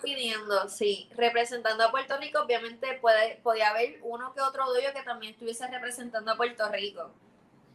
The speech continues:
Pero el simple hecho de estar en terreno americano, que nosotros también somos terreno americano, pero el simple hecho de montarte en un avión,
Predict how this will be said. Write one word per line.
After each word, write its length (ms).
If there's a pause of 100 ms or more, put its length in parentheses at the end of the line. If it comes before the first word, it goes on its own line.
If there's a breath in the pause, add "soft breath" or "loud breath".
(180)
Pero 220
el 80
simple 420
hecho 200
de 100
estar 260
en 220
terreno 400
americano, 760
que 80
nosotros 280
también 280
somos 280
terreno 320
americano, 540
pero 120
el 60
simple 240
hecho 140
de 40
montarte 400
en 120
un 80
avión, 640